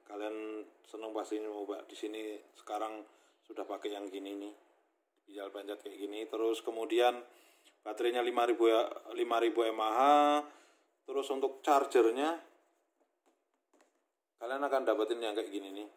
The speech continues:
Chargernya sama dengan A lima belas ya, sepuluh watt juga. Kabel datanya tipe C, ini kabel data tipe C. Udah dapat anti gores bawaan, sudah terpasang.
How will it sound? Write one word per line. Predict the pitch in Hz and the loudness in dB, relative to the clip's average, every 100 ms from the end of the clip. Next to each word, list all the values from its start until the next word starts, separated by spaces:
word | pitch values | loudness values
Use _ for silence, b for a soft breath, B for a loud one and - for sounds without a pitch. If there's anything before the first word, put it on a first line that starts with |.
| _ | _
Chargernya | - 117 113 120 151 | -8 -2 0 0 2
sama | 151 113 127 | 2 4 2
dengan | 110 107 | 0 -2
A | 107 | -2
lima | 104 104 | -4 -6
belas | 98 104 101 | -4 -4 -4
ya, | 95 | -4
sepuluh | 113 - - 107 | -4 -6 -6 -6
watt | 98 101 - | -4 -8 -10
juga. | 95 104 110 - - B B B _ - | -12 -4 -4 -2 -6 B B B _ -14
Kabel | 104 104 101 98 98 98 98 98 | -10 -2 -2 0 -2 -4 -4 -6
datanya | 98 95 98 107 | -6 -6 -8 -6
tipe | 110 101 - | -4 -6 -6
C, | - 120 120 | -4 -2 -2
ini | 113 117 107 | -6 -12 -12
kabel | 98 98 | -12 -10
data | 95 95 | -10 -10
tipe | 92 90 | -12 -16
C. | - 95 B B B B B _ | -16 -16 B B B B B _
Udah | 110 | -6
dapat | 107 113 113 | -4 -2 0
anti | 113 113 | 2 4
gores | 107 113 | 6 4
bawaan, | 110 104 98 98 117 | 4 2 2 0 -4
sudah | 110 104 95 | -6 -4 -4
terpasang. | 101 95 98 95 98 | -6 -2 -2 0 -2